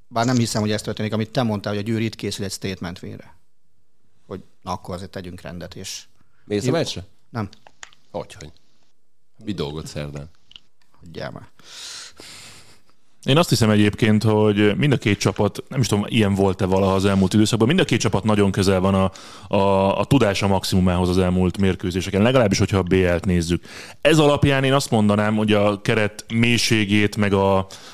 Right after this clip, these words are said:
Speaker 3: a játékosokat illetően, hogy szerintem a Győr azért előrébb kellene, hogy legyen, mint a Ferencváros összességében. Tehát, hogyha lejátszanának most tíz egymás elleni meccset,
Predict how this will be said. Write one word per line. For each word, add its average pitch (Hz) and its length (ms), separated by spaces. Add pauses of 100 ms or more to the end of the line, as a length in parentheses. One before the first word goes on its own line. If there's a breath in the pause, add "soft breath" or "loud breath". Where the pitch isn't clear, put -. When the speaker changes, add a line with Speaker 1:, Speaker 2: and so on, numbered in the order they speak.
Speaker 3:
a 101 100
játékosokat 110 720
illetően, 107 360
hogy 107 100
szerintem 113 360
a 110 60
Győr 120 260
azért 113 300
előrébb 107 720
kellene, 104 400
hogy 101 160
legyen, 101 240
mint 98 180
a 98 40
Ferencváros 104 540
összességében. 101 640
Tehát, 92 140
hogyha 104 180
lejátszanának 113 560
most 104 140
tíz 113 180
egymás 101 340
elleni 98 240
meccset, 123 460